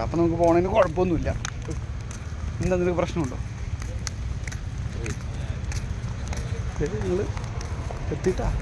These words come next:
എത്തി. നടന്നു വന്നത് പ്രശ്നമില്ല,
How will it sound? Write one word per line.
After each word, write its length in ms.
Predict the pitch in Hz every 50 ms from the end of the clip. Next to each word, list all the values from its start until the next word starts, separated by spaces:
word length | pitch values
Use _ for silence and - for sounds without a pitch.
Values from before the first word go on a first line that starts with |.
| - - - - - - - - - - - - - - - - - - - - - - - - - - - - 156
എത്തി. 200 | 151 - - - - - - 170
നടന്നു 300 | 151 151 147 147 170 190 214
വന്നത് 320 | 214 214 214 214 208 254 269 302 - - - - - - - - - -
പ്രശ്നമില്ല, 500 | 160 151 - - - 208 240 240 214 196